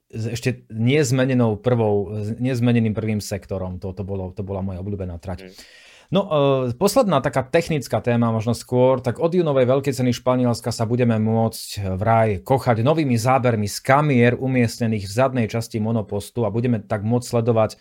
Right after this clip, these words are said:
Speaker 1: ako sa super doťahuje na, e, auto pred ním z pohľadu naháňaného pretekára. A kamera bude umiestnená vo vrchnej časti zadnej nárazovej konštrukcie, ktorá z auta vyčnieva. A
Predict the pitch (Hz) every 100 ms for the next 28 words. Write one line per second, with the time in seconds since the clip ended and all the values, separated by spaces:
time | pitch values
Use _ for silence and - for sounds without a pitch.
0 | _ _ - - - - 120 120 139 139
1 | 127 110 127 131 117 120 113 110 107 107
2 | 101 104 - 117 123 110 113 113 107 107
3 | - 120 113 113 107 104 107 143 160 139
4 | 113 110 104 101 98 117 113 123 104 95
5 | 107 127 - _ _ _ _ _ 113 120
6 | 143 127 123 120 123 127 - 123 117 110
7 | 104 123 135 113 113 110 - 113 107 107
8 | 104 113 120 113 110 113 110 107 110 110
9 | - 120 - 110 - 101 101 113 113 101
10 | 104 - 113 110 123